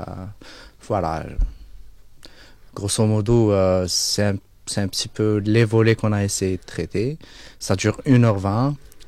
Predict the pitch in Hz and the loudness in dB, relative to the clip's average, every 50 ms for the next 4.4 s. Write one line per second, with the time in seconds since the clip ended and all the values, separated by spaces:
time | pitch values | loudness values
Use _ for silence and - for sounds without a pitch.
0 | - - - - - - 101 107 107 107 110 110 104 107 104 101 98 - 101 101 | -20 -20 -16 -8 -2 2 2 4 4 4 4 4 4 2 0 0 0 -2 -4 -4
1 | - - 101 92 - - - - 98 92 92 90 90 - - 95 92 95 92 87 | -2 -4 -4 -4 -4 -6 -6 -6 -6 -4 -2 -4 -4 -4 -6 -6 -4 -4 -4 -4
2 | 87 - - - 113 - - 107 - - - 98 92 98 113 131 - - - - | -4 -4 -4 -4 -4 -4 -4 -8 -6 -6 -6 -4 -4 -2 -2 -4 -4 -6 -14 -14
3 | - - - - - - - - - - - 92 92 98 104 107 107 107 107 107 | -14 -14 -14 -14 -14 -14 -16 -18 -18 -12 -6 -4 0 2 4 4 4 4 4 2
4 | 107 104 101 - 107 107 110 | 2 0 0 0 2 2 2